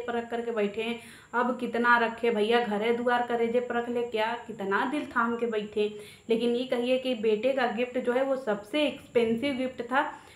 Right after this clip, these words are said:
बहुत अच्छा लगा। और हमारी शांति जी ने बहुत अच्छा गिफ्ट दिया था दोस्तों। शांति बहन से सीखें कि मेहमानों का जो है वो आवभगत कैसे किया जाता है और विदाई भी कैसे किया जाता है। चंगू सीखो चंगू कुछ,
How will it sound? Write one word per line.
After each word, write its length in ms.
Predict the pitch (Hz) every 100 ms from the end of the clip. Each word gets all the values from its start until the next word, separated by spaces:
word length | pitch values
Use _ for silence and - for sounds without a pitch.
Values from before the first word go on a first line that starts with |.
| -
बहुत 420 | 196 240 254 302 277
अच्छा 280 | - 247 214
लगा। 360 | 202 190 190 208
और 120 | 208
हमारी 380 | 214 226 254 294
शांति 400 | - 277 285 302
जी 160 | 285
ने 120 | 294 285
बहुत 300 | 220 247 254
अच्छा 240 | 240 262
गिफ्ट 360 | 240 247 240 240
दिया 280 | 247 254 247
था 120 | 240
दोस्तों। 400 | 240 247 269 294 294 - - - 240
शांति 240 | 254 302
बहन 240 | 277 285
से 160 | 294 294
सीखें 520 | 285 277 294 320 330
कि 320 | 277 269 202 - - - 196
मेहमानों 680 | 214 233 240 254 247 262 277
का 120 | 269
जो 140 | 262
है 140 | 262 277
वो 120 | 269
आवभगत 440 | 254 247 247 262 262
कैसे 220 | 247 277
किया 200 | 277 262
जाता 280 | 262 262 285
है 100 | 262
और 60 | 208
विदाई 280 | 220 233 254
भी 120 | 254
कैसे 300 | 254 247 247
किया 220 | 254 247
जाता 260 | 247 240 247
है। 140 | 247
चंगू 340 | 240 240 285 302 - - - - 233
सीखो 180 | 240 269
चंगू 280 | 277 285 302
कुछ, 240 | 302